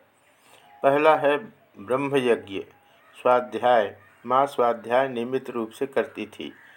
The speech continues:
यह हम पहले ही देख चुके हैं। माँ ने गया में जाकर पितरों को तर्पण,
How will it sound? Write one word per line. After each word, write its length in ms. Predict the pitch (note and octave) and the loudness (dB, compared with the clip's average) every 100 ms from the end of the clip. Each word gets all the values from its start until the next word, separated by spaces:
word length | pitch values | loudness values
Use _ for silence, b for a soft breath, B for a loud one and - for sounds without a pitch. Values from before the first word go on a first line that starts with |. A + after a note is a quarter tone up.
| b b b - | b b b -10
यह 280 | B2 C#3+ C#3+ | 2 2 2
हम 160 | C#3 B2+ | -4 -6
पहले 360 | - A2 B2 | -2 -2 0
ही 120 | C3+ B2 | -2 -2
देख 260 | A2+ A2+ | -4 -4
चुके 280 | - G#2 G2+ | -8 -10 -8
हैं। 280 | F2 E2+ - b b b b b - | -8 -12 -16 b b b b b -8
माँ 220 | B2+ C3+ | 4 6
ने 380 | C#3+ D3 D3+ - A2+ | 6 2 -2 -6 -14
गया 340 | A2+ B2+ C#3 | 0 4 4
में 200 | C#3+ C3+ | 2 -2
जाकर 400 | A2+ B2+ B2+ C#3 | 2 4 4 -2
पितरों 440 | C3 - A#2 C3 C3+ | -2 -10 -8 -6 -6
को 160 | - | -6
तर्पण, 640 | A2+ - A2 - C3 C3 | -6 -2 -4 -2 -4 -4